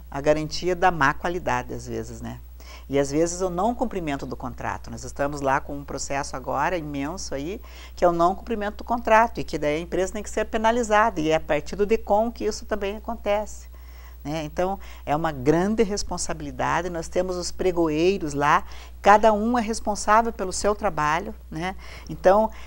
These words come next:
é, não tem ninguém dentro da nossa prefeitura que queira o gaeco dentro da sua sala.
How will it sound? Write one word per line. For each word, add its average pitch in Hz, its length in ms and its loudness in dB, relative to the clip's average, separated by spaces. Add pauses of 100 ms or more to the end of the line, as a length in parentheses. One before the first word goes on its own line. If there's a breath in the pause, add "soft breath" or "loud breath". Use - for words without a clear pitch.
é, 156 800 6
não 190 180 -2
tem 220 220 4
ninguém 254 680 8
dentro 165 440 4
da 160 180 8
nossa 160 180 6
prefeitura 233 640 2
que 240 160 -2
queira 254 360 12
o 311 60 10
gaeco 311 480 12
dentro 160 240 2
da 143 100 2
sua 139 180 -4
sala. 180 380 0